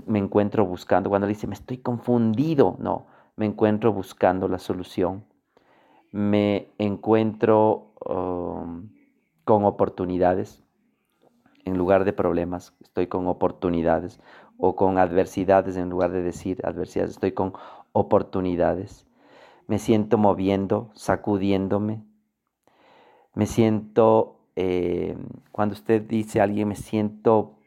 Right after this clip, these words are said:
terriblemente, eh, desvalor-, desvalorizado", no,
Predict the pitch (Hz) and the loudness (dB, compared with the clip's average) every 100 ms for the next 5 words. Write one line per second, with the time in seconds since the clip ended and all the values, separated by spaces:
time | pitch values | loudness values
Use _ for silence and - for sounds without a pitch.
0 | _ - 107 104 117 107 104 101 104 101 | _ -4 -2 0 -2 -2 -2 -2 -4 -4
1 | - 104 98 - - _ _ _ - 52 | 2 2 2 -12 -20 _ _ _ -12 -6
2 | - - - - - 50 - _ _ _ | -6 -6 -6 -6 -8 -10 -14 _ _ _
3 | 107 104 92 98 95 98 98 - 101 95 | 2 2 4 2 4 2 2 0 -2 2
4 | 98 92 92 - 107 98 95 95 90 | 2 2 -4 2 2 2 0 -4 -6